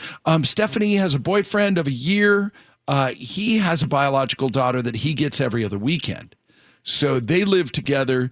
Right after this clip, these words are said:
She's got two biological daughters, blended family. You see what's going on here.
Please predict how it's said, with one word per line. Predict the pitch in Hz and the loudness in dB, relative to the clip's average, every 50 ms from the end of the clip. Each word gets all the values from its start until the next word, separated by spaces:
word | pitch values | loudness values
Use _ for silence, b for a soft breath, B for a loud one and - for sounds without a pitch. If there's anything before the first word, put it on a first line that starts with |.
| B B B | B B B
She's | B - - - 180 208 220 202 - | B 0 2 2 2 2 2 0 0
got | - 165 139 135 - | 0 0 0 0 -2
two | - - 151 135 123 | -2 0 2 2 2
biological | 113 123 117 117 113 107 110 107 104 - - - 120 101 | 2 2 2 2 0 -2 -2 -2 -4 -4 -4 -4 -4 -2
daughters, | 110 110 110 110 110 104 - | -2 -2 -2 -2 -2 -4 -6
blended | - 113 113 110 110 110 98 - | -4 -4 -4 -2 -2 -4 -4 -4
family. | - 143 147 151 147 143 143 143 | -4 -2 0 0 2 0 0 0
You | 139 127 113 | 0 0 0
see | - - 117 | 0 -2 -2
what's | 101 - - | -4 -6 -8
going | - 110 107 113 135 | -6 -4 -4 -2 -2
on | 170 202 196 | 0 0 0
here. | 156 113 90 85 | 0 -2 -4 -8